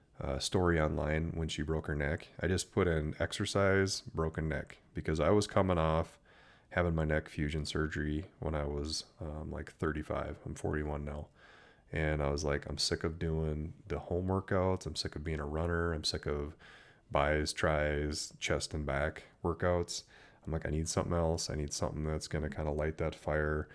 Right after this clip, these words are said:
I, at that point, I was done with football. I was done with kickboxing. Obviously, when you got a piece of metal in your neck, getting hit in the head is not a good thing. Um,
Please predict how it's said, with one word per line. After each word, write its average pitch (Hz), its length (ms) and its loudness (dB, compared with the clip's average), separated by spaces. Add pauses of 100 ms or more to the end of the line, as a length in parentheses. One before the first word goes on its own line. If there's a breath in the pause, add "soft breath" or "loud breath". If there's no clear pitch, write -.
(340 loud breath)
I, 78 180 2 (120)
at 80 120 2
that 80 200 4
point, 87 320 0
I 73 80 2
was 73 220 0
done 78 560 0
with 76 120 -4
football. 92 680 2 (100)
I 73 100 -2
was 76 200 -4
done 76 580 -2 (600 loud breath)
with - 420 -2
kickboxing. 98 800 0 (1000)
Obviously, 82 360 0
when 78 120 0
you 76 40 -2
got 73 120 0
a 76 40 -4
piece - 220 -4
of 69 60 -4
metal 78 320 2
in 87 60 2
your 85 100 2
neck, 85 200 0
getting 80 200 -6
hit 98 160 -2
in 76 80 -4
the 73 80 0
head 78 240 0
is 78 120 -2
not 76 180 -2
a 73 40 -4
good 73 240 -6
thing. 90 300 -2 (680 loud breath)
Um, 69 440 -6